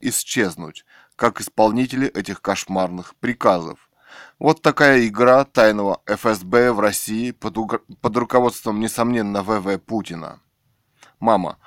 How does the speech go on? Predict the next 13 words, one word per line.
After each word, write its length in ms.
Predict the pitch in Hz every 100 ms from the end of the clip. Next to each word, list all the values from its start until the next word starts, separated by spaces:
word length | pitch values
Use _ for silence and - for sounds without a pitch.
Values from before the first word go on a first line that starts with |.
| _ _
включи 400 | - 131 - 165
мне 140 | 151
Бэнк 420 | 107 127 120 98
Бэнк» 480 | 92 113 101 90 -
Дэвид 420 | - 92 110 95 90
Гуэтта. 540 | 101 101 - - 73 _ - - - -
«Мне 180 | 127 156
хочется 540 | 165 151 139 151 139
отвлечься 640 | 135 123 131 135 - 139 -
от 180 | 107 -
этой 260 | 110 104 98
тайной, 600 | - 117 123 123 123 117
запредельной, 920 | 110 98 113 107 98 123 120 123 123